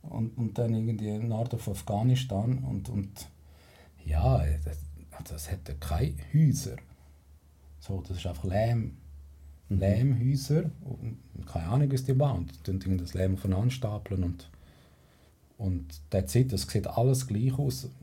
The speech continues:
Speaker 1: Übrigens, es ist ein wunderschönes Land, aber es sieht alles gleich aus. Die
Speaker 2: Mhm.
Speaker 1: Lehmhäuser, die sind alle genau, haben alle die gleiche Farbe. Also
Speaker 2: Okay.
Speaker 1: malen tut dort niemand oder so. Es sieht einfach alles gleich aus.
Speaker 2: Ja, Mittel zum Zweck einfach.
Speaker 1: Äh, genau. Und das ist so der erste Eindruck von Afghanistan, dass eigentlich alles gleich aussieht.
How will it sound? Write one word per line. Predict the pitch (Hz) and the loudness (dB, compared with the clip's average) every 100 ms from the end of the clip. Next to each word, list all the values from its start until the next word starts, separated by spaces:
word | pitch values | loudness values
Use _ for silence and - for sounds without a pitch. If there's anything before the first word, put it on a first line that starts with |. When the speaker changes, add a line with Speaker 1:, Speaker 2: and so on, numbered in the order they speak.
| - | -10
Speaker 1:
Übrigens, | 101 98 95 - | -6 -2 -2 -2
es | 78 | -4
ist | 76 | -4
ein | 90 | 2
wunderschönes | 117 104 95 90 87 | 2 2 0 -2 0
Land, | 92 107 98 | 0 0 -2
aber | 78 | -6
es | 76 | -6
sieht | - 98 | -2 4
alles | 98 120 127 | 6 6 4
gleich | - 107 131 | 2 2 2
aus. | 131 104 | 2 2
Die | 80 | 4
Speaker 2:
Mhm. | |
Speaker 1:
Lehmhäuser, | 95 101 110 98 98 | 6 4 4 2 0
die | 95 | -2
sind | 92 95 | -4 0
alle | 98 117 | 0 2
genau, | 104 107 107 | 2 4 4
haben | 98 | 4
alle | 117 | 4
die | 107 | 4
gleiche | 104 101 | 2 0
Farbe. | - 87 120 - 78 | -2 -2 -2 -2 -2
Also | 110 | 2
Speaker 2:
Okay. | 98 | 2
Speaker 1:
malen | 90 90 110 98 | 2 2 2 0
tut | 98 90 | -4 -4
dort | 101 | -2
niemand | 92 92 143 151 151 | 0 4 6 6 4
oder | 135 131 | 4 4
so. | 127 123 156 - - - - _ _ | 6 4 2 -2 -16 -20 -20 _ _
Es | - | -2
sieht | 110 | 2
einfach | 92 82 | 2 2
alles | 78 76 | 0 0
gleich | - - - | -2 -6 -8
aus. | - | -2
Speaker 2:
Ja, | 92 92 | 0 4
Mittel | 101 104 104 | 6 6 4
zum | - 98 | 6 6
Zweck | - 101 101 | 6 6 6
einfach. | 95 92 69 - 160 156 | 2 0 -2 -4 -4 -2
Speaker 1:
Äh, | |
genau. | 127 156 101 78 | 4 4 4 2
Und | - - | -2 0
das | 120 | 0
ist | - | 4
so | 147 117 - - - - - - | 4 2 -2 -12 -20 -20 -14 -4
der | 113 | 0
erste | 127 - 107 | 0 0 0
Eindruck | 123 120 120 117 - | 2 2 4 2 0
von | 104 | -2
Afghanistan, | 98 98 110 113 107 | 0 2 2 0 -2
dass | 95 | 0
eigentlich | 101 98 | 0 0
alles | 107 113 - | 0 0 0
gleich | 113 127 | 0 0
aussieht. | 131 127 - 120 127 131 | 0 -2 -2 2 2 0